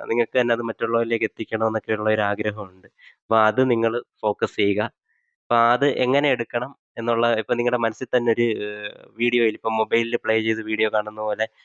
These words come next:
എനിക്ക് ഇന്ന കാര്യങ്ങളൊക്കെ അതിൽ ഉൾപ്പെടണമെന്നുള്ള കാര്യങ്ങളൊക്കെ നിങ്ങളുടെ മനസ്സിൽ തന്നെ ഒരു വീഡിയോ പോലെ നിങ്ങൾ കാണണം.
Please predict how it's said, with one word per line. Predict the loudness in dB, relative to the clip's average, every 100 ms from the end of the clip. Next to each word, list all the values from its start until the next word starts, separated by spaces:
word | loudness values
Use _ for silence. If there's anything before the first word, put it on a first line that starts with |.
| _
എനിക്ക് | -2 2
ഇന്ന | 2 4
കാര്യങ്ങളൊക്കെ | 2 2 0 0 -2
അതിൽ | -4
ഉൾപ്പെടണമെന്നുള്ള | -10 -10 -4 -2 -2 -2 -2
കാര്യങ്ങളൊക്കെ | -2 -4 -8 -10 -8
നിങ്ങളുടെ | -10 -6
മനസ്സിൽ | -6 -4 -6
തന്നെ | -2 0
ഒരു | 0 -2 -6 _ _ _ _
വീഡിയോ | 2 4 6 4
പോലെ | 4 2 4
നിങ്ങൾ | 4 2
കാണണം. | 2 -2 -4 -16